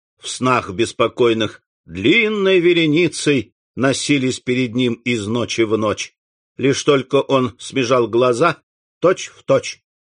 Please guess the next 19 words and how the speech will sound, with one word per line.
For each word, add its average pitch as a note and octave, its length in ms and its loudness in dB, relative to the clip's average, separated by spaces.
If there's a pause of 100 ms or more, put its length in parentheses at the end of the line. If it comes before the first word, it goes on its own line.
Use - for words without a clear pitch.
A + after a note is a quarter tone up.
(240)
как - 240 -6
если A2+ 340 0
б G2 80 -8
кто, A#2 360 0 (240)
взяв G#2 300 0
зеркало A3 640 2
с - 60 -4
собой, G3+ 580 0 (360)
пришёл D3 420 2
на C#3+ 200 2
площадь, E3+ 760 0
полную F#3+ 520 2
толпой, F#3 680 2 (260)
и D3 140 4
в A#2+ 80 0
зеркале D3 760 2
бы G2 200 2
видел C#3 540 0
отражение D3+ 1000 2